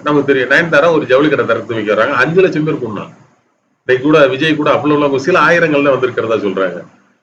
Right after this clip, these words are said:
அஞ்சு லட்சம் பேர் நயன்தாரா பாக்குறதுக்கு கூடினாங்க. So, அதனால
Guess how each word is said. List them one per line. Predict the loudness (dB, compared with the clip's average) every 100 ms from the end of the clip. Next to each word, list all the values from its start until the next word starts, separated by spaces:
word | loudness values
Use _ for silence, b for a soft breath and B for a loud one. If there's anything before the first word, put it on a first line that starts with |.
| _
அஞ்சு | -2 0 2 2
லட்சம் | 2 2
பேர் | 0 0 0
நயன்தாரா | 0 2 0 0
பாக்குறதுக்கு | -2 -4 -6 -8
கூடினாங்க. | -6 -4 -6
So, | -8 -4 -2
அதனால | -4